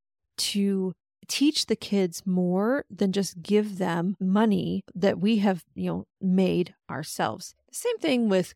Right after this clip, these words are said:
college. When my husband and I went to college, we both scrapped and worked really hard to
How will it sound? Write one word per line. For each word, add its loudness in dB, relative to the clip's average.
college. -4
When -2
my -4
husband -4
and -4
I -2
went -6
to -8
college, -6
we 0
both 0
scrapped -2
and -2
worked -4
really 0
hard -4
to -2